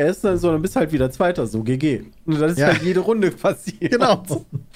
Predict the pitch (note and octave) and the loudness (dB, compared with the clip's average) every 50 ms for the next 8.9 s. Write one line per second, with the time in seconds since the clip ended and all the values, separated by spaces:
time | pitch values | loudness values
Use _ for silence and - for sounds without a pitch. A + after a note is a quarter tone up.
0 | - - _ _ - - - - - - _ _ - - F4 F#4+ G#4 G#4 G4+ G4 | -20 -20 _ _ -20 -20 -20 -20 -20 -20 _ _ -8 -4 -4 -2 -2 -2 -4 -6
1 | - - - C#3 C3+ E3+ F#3+ F#3+ F3 E3 D#3 D3+ F#3 F#3 - - D#3+ C3+ C3 B2+ | -8 -4 -2 2 2 2 4 4 2 2 4 2 2 0 0 -2 -2 -2 0 2
2 | C3 C#3 C#3 D3+ C#3+ C#3 C3+ C3 B2+ A2 B2 C#3 C#3 - - - - A#2 - - | 0 0 2 0 0 0 0 0 0 0 0 -2 -2 -4 -12 -10 -10 -8 -6 -6
3 | A#2+ A2+ C3+ C#3+ C#3 B2+ A#2+ B2 A#2 A#2+ B2 A2+ - - B2 A#2+ A2+ C#3 C#3+ - | -2 0 0 0 2 2 0 0 0 -2 -2 -2 0 0 0 0 0 -2 -2 -2
4 | F#3+ F3+ - - C#3 C#3+ C#3 - - C3 A#2 A#2 A2 A2+ - A#2+ B2 A#2+ A#2+ A#2+ | -6 -6 -2 -2 -2 -2 -2 -4 -4 -2 -2 -2 -2 -2 -4 -4 -2 0 0 0
5 | A#2+ A#2+ A2+ C3 D#3+ D3+ - B2 A#2 A#2 A2+ B2 A2+ - F3 D#3 - - - F#3+ | 0 2 2 0 -2 -2 -2 -2 -2 0 0 -2 -4 -2 -2 -2 -2 -2 -2 0
6 | F3+ D3+ C3+ B2+ - G3+ G#3 D#4+ D#4 C#4 F3 F3+ F#3+ G3 F#3+ F#3 F#3+ F#3+ F#3 - | 4 4 4 4 4 2 2 2 2 2 2 2 4 4 4 4 4 2 0 -2
7 | - - - - B2+ A#2+ A#2 A#2+ B2 C3+ C#3+ C#3+ C#3 C#3 C3+ C3 C#3 C#3 C3+ C3+ | -12 -18 -6 -4 -2 0 2 2 2 4 4 2 2 2 0 2 2 2 2 2
8 | C3+ C3 A#2 A2+ - - - - B2 B2 B2 - D#3 C#3 B2+ G#2 G2 G2+ | 2 0 -2 -4 -8 -18 -4 -2 -2 -2 0 -2 -2 0 0 0 -2 -4